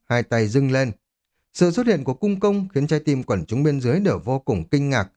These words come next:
Tên tráng hán với kiểu tóc địa trung hải này rốt cuộc xuất hiện như thế nào? Rất nhiều cường giả võ đạo thậm chí không nhìn rõ. Lâm Bắc Thần giơ tay lên, nhẹ nhàng đặt lên cái hộp sơn mài này, khẽ mỉm cười. Cổ tay đột nhiên lắc một cái đưa ra,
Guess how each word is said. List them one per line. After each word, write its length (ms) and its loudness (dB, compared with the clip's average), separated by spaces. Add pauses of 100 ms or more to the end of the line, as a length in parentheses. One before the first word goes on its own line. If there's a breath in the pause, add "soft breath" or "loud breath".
(340)
Tên 180 4
tráng 180 -2
hán 200 2
với 100 -2
kiểu 160 0
tóc 200 -6
địa 180 2
trung 200 -2
hải 220 0
này 200 0
rốt 200 -2
cuộc 180 -2
xuất 140 -2
hiện 180 0
như 100 -2
thế 120 -2
nào? 260 0 (400)
Rất 180 2
nhiều 160 2
cường 240 -2
giả 160 0
võ 160 -4
đạo 260 -2
thậm 180 -4
chí 160 -2
không 220 0
nhìn 220 0
rõ. 280 -2 (760)
Lâm 180 4
Bắc 180 0
Thần 200 0
giơ 220 2
tay 160 0
lên, 240 0 (140)
nhẹ 200 2
nhàng 300 0
đặt 200 0
lên 180 2
cái 120 0
hộp 200 2
sơn 240 -2
mài 160 2
này, 240 2
khẽ 200 0
mỉm 240 2
cười. 340 -2 (760)
Cổ 160 4
tay 200 0
đột 220 -2
nhiên 200 -2
lắc 240 -2
một 200 -4
cái 180 0
đưa 220 2
ra, 320 0